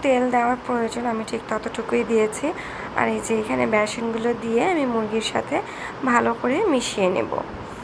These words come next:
মেখে নেব। এটা খুব তৎজলদি হয়ে যাবে এই চিকেন ফ্রাইটা। আমি এখানে কিন্তু আজ চিকেন ফ্রাই করছি, যেটা এখনও আমি বলিনি, সেটাই এখন আমি বললাম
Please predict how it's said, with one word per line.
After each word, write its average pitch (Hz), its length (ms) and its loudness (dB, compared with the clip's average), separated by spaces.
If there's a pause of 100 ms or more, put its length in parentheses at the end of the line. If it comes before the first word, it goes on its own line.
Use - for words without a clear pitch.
(580)
মেখে 277 320 4
নেব। 262 360 2 (200)
এটা 233 440 2 (100)
খুব 294 180 -2
তৎজলদি 240 760 2
হয়ে 277 300 4
যাবে 233 300 0
এই 233 60 2
চিকেন 226 360 -4
ফ্রাইটা। 226 540 0 (500)
আমি 277 240 4
এখানে 277 280 0
কিন্তু 254 300 2
আজ 220 220 4 (120)
চিকেন 285 300 -2
ফ্রাই 240 280 0
করছি, 233 480 -2 (540)
যেটা 233 280 0
এখনও 285 420 2
আমি 320 140 4
বলিনি, 254 520 2 (420)
সেটাই 262 280 0
এখন 226 420 2
আমি 214 340 2 (140)
বললাম 226 340 2